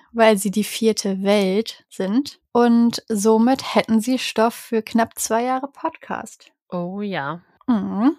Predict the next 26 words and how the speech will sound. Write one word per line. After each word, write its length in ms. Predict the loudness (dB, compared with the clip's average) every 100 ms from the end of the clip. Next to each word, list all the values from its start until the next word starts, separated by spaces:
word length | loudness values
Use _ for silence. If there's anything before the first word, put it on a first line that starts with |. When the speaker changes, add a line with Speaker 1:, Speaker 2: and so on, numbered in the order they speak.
| _ -4
Speaker 1:
Was 340 | 2 4 2
ich 180 | 0 0
auf 120 | 2
jeden 140 | 2 2
Fall 200 | 2 4
noch 460 | 6 4 2 -12 _ -6
sagen 420 | 2 4 6 4
kann, 320 | 0 0 0
ist, 480 | 0 0 0 -4 -2
dass 160 | -4 -2
die 160 | -2
beiden 480 | 2 4 4 4 2 -2 -12 -20 -20 _
in 160 | 0 0
ihrem 460 | 0 -2 0 0 0
Instagram-Post 1200 | 2 0 2 2 2 0 -2 -2 0 0 -2 -8
zu 340 | -8 -6 -4
der 140 | -2 0
jeweiligen 440 | 0 0 0 -4
Folgenbesprechung 920 | 0 4 4 2 -2 -6 -4 -4 0
auch 180 | 2 0
immer 340 | 0 2 2
die 300 | 2 0 -4 -8 -18 -2
arambolischen 920 | 0 4 4 4 2 0 0 0 2
Vokabeln 640 | 0 0 4 6 6 4 2
posten. 960 | 0 2 2 0 -4 -2 0 2 2 -2 -20 -20 -4
Und, 320 | 4 6 6